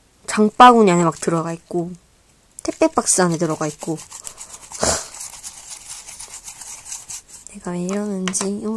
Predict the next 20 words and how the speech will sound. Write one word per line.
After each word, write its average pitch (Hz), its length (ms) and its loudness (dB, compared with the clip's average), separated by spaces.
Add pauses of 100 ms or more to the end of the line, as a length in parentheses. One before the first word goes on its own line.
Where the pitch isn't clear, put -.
되게 202 500 -2 (840)
많이 196 240 8
만들어진 180 480 6
것 156 140 -2
같아요, - 260 -6
갑자기. 156 500 -2 (520)
원래는, 185 420 2 (580)
어? 311 100 10 (760)
좀만 285 300 2
만들려고 190 420 2
했는데 180 540 0 (480)
부셔졌어. 302 760 4 (1160)
나 208 160 -4
괴력이니, 202 760 4
혹시? - 480 2 (1500)
오늘 220 220 6
왜 208 100 2
이렇게 208 220 0
많이 196 240 2
부시지? 208 500 -6